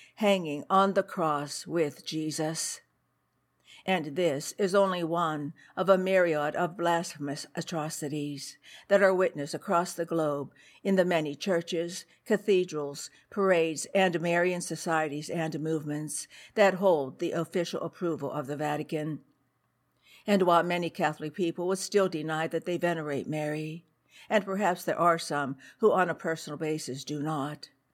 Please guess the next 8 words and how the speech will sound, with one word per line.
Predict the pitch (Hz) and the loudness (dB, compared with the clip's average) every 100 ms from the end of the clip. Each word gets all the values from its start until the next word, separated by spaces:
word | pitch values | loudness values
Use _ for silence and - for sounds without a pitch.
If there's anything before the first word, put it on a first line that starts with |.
| _ _ _ - | _ _ _ 0
the | 202 196 | 6 6
official | 170 208 202 214 | 4 2 0 -2
documents | 190 170 156 151 151 143 | 0 0 0 -4 -8 -4
of | 165 | -2
the | 170 | 0
Roman | 170 180 185 170 | 2 2 2 -4
Catholic | 180 151 143 139 | -6 -6 -6 -10
Church | - 165 143 147 | -6 -4 -6 -10